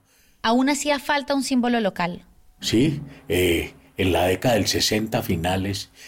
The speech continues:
Speaker 2: y setenta, el movimiento estudiantil,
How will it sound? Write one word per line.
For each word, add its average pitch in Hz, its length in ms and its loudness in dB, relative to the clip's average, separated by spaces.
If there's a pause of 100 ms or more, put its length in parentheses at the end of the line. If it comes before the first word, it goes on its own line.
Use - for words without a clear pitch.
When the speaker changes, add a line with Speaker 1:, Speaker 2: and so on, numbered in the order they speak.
(300)
Speaker 2:
y 92 100 0
setenta, 101 640 0
el 95 180 0
movimiento 87 500 -2
estudiantil, 92 1000 0